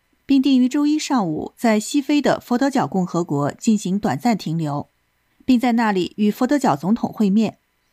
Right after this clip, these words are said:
然后飞往安哥拉。在为期两天的行程中，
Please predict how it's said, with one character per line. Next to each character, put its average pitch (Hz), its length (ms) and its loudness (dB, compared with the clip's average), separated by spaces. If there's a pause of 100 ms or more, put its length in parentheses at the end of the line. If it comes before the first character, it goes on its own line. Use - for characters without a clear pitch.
(120)
然 202 200 4
后 214 320 2
飞 302 180 2
往 233 160 2
安 208 220 0
哥 202 100 0
拉。 196 280 -2 (680)
在 294 200 4
为 254 120 4
期 311 140 0
两 247 180 4
天 254 160 2
的 254 120 4
行 170 180 -4
程 170 220 -2
中， 185 240 0